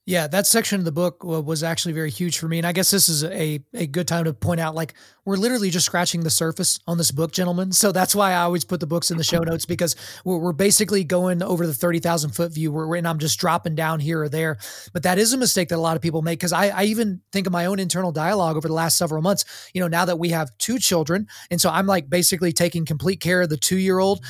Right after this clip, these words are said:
so my wife can care for the newborn. And now it's like, "Oh my gosh, that little bit of time that I thought I had is now even farther away." Like, people are, like, spending three hours watching, you know, Stanley Cup playoff games right now. I'm like, "How do you have three hours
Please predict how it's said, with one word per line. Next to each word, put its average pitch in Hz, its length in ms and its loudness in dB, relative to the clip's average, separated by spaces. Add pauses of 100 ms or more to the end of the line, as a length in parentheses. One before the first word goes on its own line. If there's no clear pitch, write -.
(100)
so - 140 2
my 175 100 2
wife 175 240 4
can 175 160 -2
care 180 200 0
for 170 140 -4
the 151 100 -4
newborn. 190 520 2 (240)
And 190 80 0
now 190 140 4
it's 180 120 0
like, 180 160 0 (160)
"Oh 214 120 4
my 185 140 0
gosh, 196 320 2
that 185 220 -2
little 196 220 2
bit 196 140 2
of 180 60 2
time 190 200 4
that 180 100 2
I 165 60 2
thought 185 220 4
I 185 40 2
had 170 180 4
is 160 140 0
now 180 200 4
even 175 280 -2 (320)
farther 233 360 4
away." 160 240 2
Like, 165 160 -2
people 233 220 0
are, 220 80 4
like, 208 180 4
spending 214 320 0
three 220 260 2
hours 214 220 4
watching, 190 340 2 (340)
you 208 120 0
know, 185 60 2
Stanley 240 300 4
Cup 214 200 4
playoff 254 300 4
games 190 220 -2
right 185 120 0
now. 196 80 0
I'm 202 60 -2
like, 202 160 -2 (180)
"How 349 140 4
do 392 80 -2
you 359 80 -2
have 311 160 -4
three 349 200 -4
hours 277 380 0